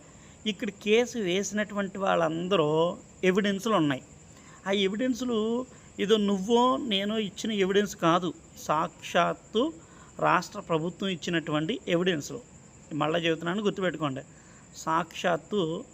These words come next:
రాష్ట్ర ప్రభుత్వం ఇచ్చినటువంటి ఎవిడెన్స్. So, ఈ ఎవిడెన్స్‌లన్నీ,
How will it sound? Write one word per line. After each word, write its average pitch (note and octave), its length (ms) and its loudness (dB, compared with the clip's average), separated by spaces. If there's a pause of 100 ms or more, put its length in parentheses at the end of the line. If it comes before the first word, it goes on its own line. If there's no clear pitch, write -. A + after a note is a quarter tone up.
(360)
రాష్ట్ర E3 440 -2
ప్రభుత్వం F3 460 -2
ఇచ్చినటువంటి E3 800 -2
ఎవిడెన్స్. E3+ 540 -2 (640)
So, G#3+ 300 2
ఈ G3+ 360 -4
ఎవిడెన్స్‌లన్నీ, G3+ 760 0